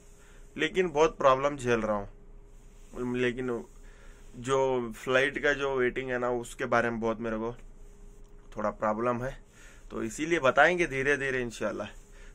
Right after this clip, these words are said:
तो अभी चलेंगे मदरसा। अब मेरा छठवां रोज़ा है ये, ठीक है,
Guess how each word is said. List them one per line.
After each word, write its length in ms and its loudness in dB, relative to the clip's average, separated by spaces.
तो 60 -4
अभी 200 -2
चलेंगे 380 -2
मदरसा। 480 -4
अब 60 -6
मेरा 220 0
छठवां 440 0
रोज़ा 260 0
है 140 -4
ये, 100 -16
ठीक 160 -6
है, 120 -8